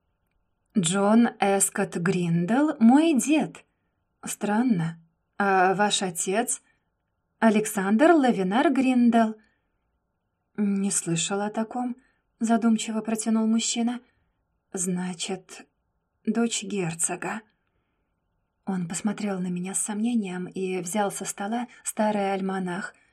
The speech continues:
Перелистнув пару страниц, Кимли застыл. Выражение его лица изменилось. По щекам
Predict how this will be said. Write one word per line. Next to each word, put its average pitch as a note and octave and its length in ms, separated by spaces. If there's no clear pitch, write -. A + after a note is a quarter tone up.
Перелистнув B3+ 640
пару F#3+ 280
страниц, A#3 500
Кимли A#3 320
застыл. A3+ 580
Выражение G3+ 760
его G3+ 220
лица B3 400
изменилось. A3 680
По A3+ 100
щекам G#3 720